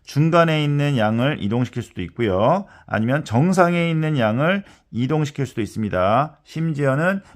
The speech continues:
빅 마운틴에 배치되어 있는 양을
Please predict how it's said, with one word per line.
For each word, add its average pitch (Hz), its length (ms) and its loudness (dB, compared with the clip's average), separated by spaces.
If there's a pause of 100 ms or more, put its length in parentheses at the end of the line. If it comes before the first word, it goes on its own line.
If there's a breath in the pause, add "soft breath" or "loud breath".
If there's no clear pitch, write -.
(120)
빅 139 160 0
마운틴에 127 580 2
배치되어 123 460 0
있는 123 420 0
양을 135 480 0